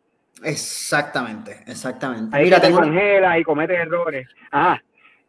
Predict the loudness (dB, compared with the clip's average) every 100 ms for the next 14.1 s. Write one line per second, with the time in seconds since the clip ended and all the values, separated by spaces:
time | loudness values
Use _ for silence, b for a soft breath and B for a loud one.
0 | _ -2 2 4 4 4 0 -2 -8 -20
1 | -20 _ 2 4 6 6 6 6 6 6
2 | 6 4 2 4 2 2 -4 -2 0 2
3 | 4 4 2 2 2 4 4 2 0 0
4 | 2 4 2 2 -2 -2 -2 -2 -2 0
5 | 2 2 0 -6 -8 -2 0 -2 -6 -12
6 | -12 -16 _ _ _ -6 -4 2 6 6
7 | 6 0 0 6 8 6 2 -2 -4 -10
8 | -16 _ -2 2 2 4 2 2 0 0
9 | 2 2 2 -2 -6 -10 -14 _ _ _
10 | _ _ _ _ _ _ _ _ _ _
11 | _ _ _ _ _ _ _ _ _ b
12 | b b b b b b _ _ -6 -2
13 | 0 2 2 2 0 0 2 6 6 6